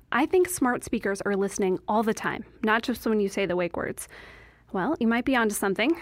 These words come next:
Uh, Google reps were talking to India's Parliamentary Standing Committee on Information Technology all about what they collect, what they do.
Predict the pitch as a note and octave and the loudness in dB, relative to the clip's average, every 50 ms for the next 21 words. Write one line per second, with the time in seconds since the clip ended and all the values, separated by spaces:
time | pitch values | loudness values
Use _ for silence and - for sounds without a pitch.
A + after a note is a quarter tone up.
0 | - - - - B3 A3 G#3 G#3+ - D#4+ F4+ F4 G#4 G4+ D#4+ B3 G3 F#3+ - - | -8 -18 -8 -4 -2 0 0 2 2 4 4 6 6 6 6 6 4 4 2 0
1 | - C4 B3 - - A#3 G3+ G3 - A#3 A3+ A#3 A#3 - - A3 G3 - - - | 0 0 0 2 2 2 2 2 2 0 0 0 0 2 2 2 2 2 4 4
2 | F4 F#4 F4 C#4 A3+ G3+ G#3 - - - - B3+ E4 F4+ D#4+ C#4 B3+ A#3+ - - | 4 6 6 6 4 4 2 0 -2 2 2 4 4 6 4 6 4 4 2 4
3 | B3 A#3 A3 - - - C#4+ D4+ D4+ C#4+ A3 - - G#3+ F#3+ F3+ F#3+ G3+ A#3 - | 2 2 2 0 0 2 4 4 4 4 2 2 2 2 2 2 2 2 0 0
4 | - _ - A3 G#3 G3 - A3 A3+ - C4 A#3 G#3+ G#3 - A#3+ A3 - B3+ A#3+ | -4 _ 0 0 2 4 4 2 2 4 4 2 2 2 2 0 2 2 0 2
5 | - A#3 G3 F#3 F#3 F#3 G3 F#3+ F#3+ G#3 - - - - - - - - B3 C#4 | 2 4 4 4 2 2 2 0 0 0 -4 -10 -18 -20 -20 -2 2 4 4 6
6 | C#4+ B3 A#3+ A3+ - - G3 A3+ A3+ - B3+ B3 - C4 A#3 G#3+ G3+ G#3 - - | 6 6 6 4 6 6 4 4 4 4 0 0 2 2 2 4 2 2 0 0
7 | A3+ G#3+ G3 - G#3+ G#3 F#3+ - F3+ F3+ F3+ F#3 | -2 -2 0 0 0 -2 0 0 0 0 0 -2